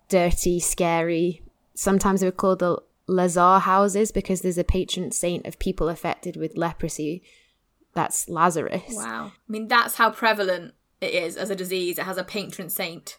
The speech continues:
Speaker 1: Yeah, so absolutely wild. And it wasn't, like, a choice most of the time when these people were in the leper colonies. So some people were ordered to go to the colonies, and I don't know what the conditions were like. There's some people say the conditions were really poor.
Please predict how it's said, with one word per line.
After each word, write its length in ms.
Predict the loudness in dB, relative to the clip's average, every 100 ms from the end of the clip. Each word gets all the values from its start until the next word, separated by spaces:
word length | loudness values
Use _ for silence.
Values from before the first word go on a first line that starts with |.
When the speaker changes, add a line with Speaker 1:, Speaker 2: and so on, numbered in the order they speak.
| _
Speaker 1:
Yeah, 500 | 2 4 4 4 0 -8
so 200 | -2 4
absolutely 500 | 4 4 2 0 0
wild. 440 | 0 2 0 -2 -8 -20 -20 _ _
And 320 | -2 0 -2 -6 -4
it 120 | 0
wasn't, 300 | 4 4 4
like, 140 | 0 0
a 80 | 0
choice 480 | 4 4 4 0 -8 _ -4
most 280 | 2 2 2
of 80 | 2
the 40 |
time 240 | 4 4 4
when 100 | 2
these 140 | 0
people 240 | -4 0 0
were 60 |
in 60 | 2
the 100 | 0
leper 280 | 0 0 0
colonies. 680 | 0 2 2 0 -2 -6 -16 -12
So 180 | -6 -4
some 220 | -2 0
people 260 | 0 2 2
were 60 | 2 6
ordered 460 | 6 6 2 -4 -12 -6
to 100 | 0
go 160 | 4 4
to 100 | 2
the 100 | -4
colonies, 480 | 0 -2 -2 -6 -6
and 300 | -8 -10 -16 _ _ -2
I 60 |
don't 120 | 0 2
know 80 |
what 120 | 0 -2
the 60 |
conditions 540 | -2 -2 -2 -4 -6 -2
were 60 |
like. 180 | -2 -2
There's 120 | 0
some 180 | 2 2
people 240 | 0 -4
say 160 | -2 0
the 100 | -2
conditions 540 | -2 -4 -4 -4 -6
were 80 | -4
really 240 | -2 -2 0
poor. 340 | 0 0